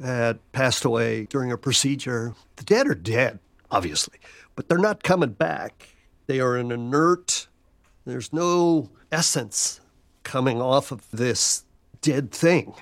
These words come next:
It, it's an impossibility to resuscitate that, which only ignites a wonder and the magic of the notion that you could, which really informed Bruce and I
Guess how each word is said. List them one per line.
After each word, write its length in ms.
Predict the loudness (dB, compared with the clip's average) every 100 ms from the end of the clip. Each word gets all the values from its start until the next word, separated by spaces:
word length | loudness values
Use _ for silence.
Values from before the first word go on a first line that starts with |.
| -18 -10
It, 300 | -10 -10 -12
it's 160 | -6 -2
an 60 |
impossibility 1120 | -2 -2 -2 0 -2 -2 2 4 2 0 -10 _ _ -8
to 120 | -4
resuscitate 840 | -2 -2 -2 -2 -4 -4 -6 -4
that, 240 | -2 -2 -6 _ _ _ _ _ _ _ _ -2
which 280 | 0 0 -2
only 800 | 0 2 2 2 2 0 -4 -8 -12
ignites 680 | -4 0 2 2 0 -4 -2
a 340 | -2 -2 -4 0
wonder 600 | 4 4 4 0 -4 -16 _ _ _ _ _ _ -8
and 140 | -2
the 60 | 0
magic 640 | 2 4 2 0 -8 -12 -20 -20 _ _ _ _ _ -6
of 160 | -4
the 140 | -2 -4
notion 480 | 2 4 4 2 -4
that 140 | -6
you 140 | -10 -6
could, 420 | 0 2 2 -2 -18 -20 _ -8
which 520 | 2 4 4 0 -4
really 320 | 0 2 2
informed 760 | 0 -2 0 0 0 -6 -12 -16
Bruce 480 | -10 0 2 2 0
and 120 | -4
I 140 | -8